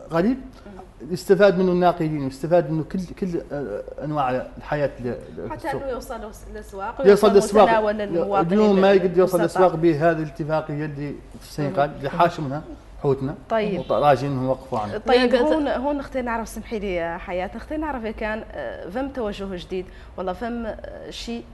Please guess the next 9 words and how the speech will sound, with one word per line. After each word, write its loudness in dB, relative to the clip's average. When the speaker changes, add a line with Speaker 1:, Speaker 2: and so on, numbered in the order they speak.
Speaker 2:
يجمع -6
ال-، -6
البحارة -6
والناس -8
اللي -6
تشتغل -4
في -10
ذا -2
المجال، -4